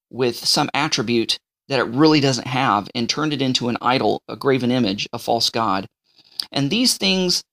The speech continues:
we need to acknowledge and we need to repent of. Ask the Holy Spirit, "Lord, guide me into all truth. Is, i-, i-, am I putting any other gods before you? Am I bowing down,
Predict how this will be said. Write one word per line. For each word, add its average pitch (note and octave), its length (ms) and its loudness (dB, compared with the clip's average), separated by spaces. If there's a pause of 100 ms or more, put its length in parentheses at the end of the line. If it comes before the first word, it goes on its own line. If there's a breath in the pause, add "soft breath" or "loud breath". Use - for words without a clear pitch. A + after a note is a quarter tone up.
(120)
we D#3+ 180 -2
need E3 220 -2
to C3+ 280 2
acknowledge C3 580 -2
and B2 120 0
we C3 80 0
need C3+ 160 0
to A#2+ 100 -6
repent A#2+ 300 -4
of. G#2 180 -4
Ask - 220 -6
the F#3+ 100 -2
Holy F3+ 160 0
Spirit, C#3 420 -2
"Lord, D3+ 300 -2 (380 soft breath)
guide E3+ 340 -2
me B2+ 120 -2
into B2 120 -2
all C#3+ 200 2
truth. A#2 300 -6
Is, D3+ 280 -2
i-, D#3 180 -6
i-, - 260 -10 (100)
am F#3 120 -4
I F3 80 4
putting A3+ 320 0
any G#3 180 0
other E3+ 140 0
gods D3 300 0
before C#3+ 280 -6
you? A2+ 200 -2
Am E3+ 100 -4
I A3 220 -2 (340 loud breath)
bowing G3 460 0
down, D#3 500 0